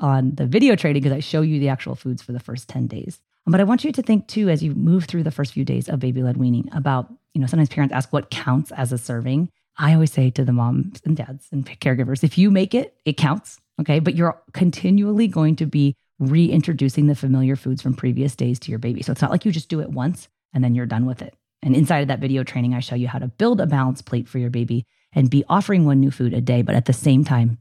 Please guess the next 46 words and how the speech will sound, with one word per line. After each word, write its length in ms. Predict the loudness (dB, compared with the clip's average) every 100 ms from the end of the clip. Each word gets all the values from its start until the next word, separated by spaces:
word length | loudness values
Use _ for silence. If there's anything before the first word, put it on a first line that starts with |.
| 0
being 280 | 2 2 -4 -2
continually 640 | 0 4 4 4 2 0 -2
reintroducing 800 | -2 0 -2 -2 -4 0 -2 -2 _ -4
the 80 | -2
foods 340 | 0 -2 -2 _
from 280 | -2 0 -2 _ -8
previous 420 | -4 -2 -2 -6
days. 320 | -10 -10 -16 -6
So 220 | -4 -4 _ _ -6
if 160 | -2
you 80 | 2
make 240 | 2 0 -2
it, 160 | -8 _ -10
it 100 | -6
counts. 360 | -4 -4 -8 _ _ -2
Don't 200 | 0 0
give 160 | -2 -2
up 200 | -4 -4 _ -4
after 260 | -4 -4 -4
those 180 | -4
simple 300 | 0 -2 -2
starter 340 | -8 -6 -4 -4
foods. 360 | -6 -6 -6 -14 _ _
I 140 | 0 2
always 180 | 2
suggest 420 | 0 -2 -2 -4 _ -2
planning 440 | 4 6 6 4
on 160 | 2 0
a 60 |
Sunday 540 | -2 0 2 4 2 0
or 120 | 0
the, 160 | 0 -2
over 180 | 0
the 80 | 2
weekend 520 | 2 0 0 2 2
for 80 | 2
what 180 | -2 -2
the 60 | -4
five 320 | -2 -2 -2
foods 200 | -4 -4
that 100 | -4
you'll 120 | -4
have 200 | -2 0
next 340 | 2 2 -2
week 200 | -6 -6 -6
are. 320 | -6 -6